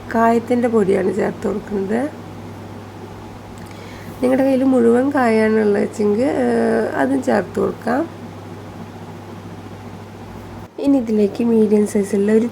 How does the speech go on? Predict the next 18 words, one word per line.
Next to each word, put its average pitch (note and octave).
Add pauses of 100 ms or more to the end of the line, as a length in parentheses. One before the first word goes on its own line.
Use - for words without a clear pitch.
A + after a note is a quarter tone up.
തക്കാളി G3
ഞാൻ G3
അരിഞ്ഞെടുത്തിട്ടുണ്ട്, F3+
അതും G#3+
കൂടി G3
ചേർത്ത് F3+
കൊടുക്കാം. F3 (840)
ഏ, G#3+
തക്കാളിയും C4+
കൂടി C4+
ചേർത്ത് A#3
കൊടുത്തിട്ട് G#3
തക്കാളി A#3
നന്നായിട്ട് G#3+
ഉടഞ്ഞ് G#3
കിട്ടണ G#3+
വരെ F#3
നമുക്കൊന്ന്, A3+